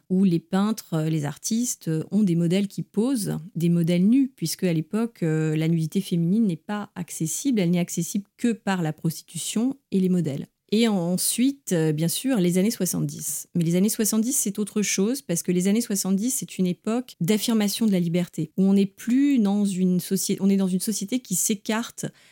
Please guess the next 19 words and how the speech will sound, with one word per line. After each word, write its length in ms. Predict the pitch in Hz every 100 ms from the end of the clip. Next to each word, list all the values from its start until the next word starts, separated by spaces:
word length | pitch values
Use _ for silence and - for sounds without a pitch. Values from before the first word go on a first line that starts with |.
| _ _ -
de 220 | 151 202
la 120 | 202
morale, 640 | 180 175 170 170 214 202 - -
euh, 120 | 92
du, 480 | - 156 156 156 160
de 120 | 160
la 100 | 185
religion, 560 | 180 180 165 165 226 277
et 120 | 185 185
qui 360 | - 226 226
aspire 540 | 202 196 - 240 254 208
de 80 |
plus 240 | 175 214 196
en 100 | 185
plus 440 | - 214 254 -
à 40 | 190
une 120 | 180
liberté 340 | 185 175 -
sexuelle. 480 | 208 - - 165 -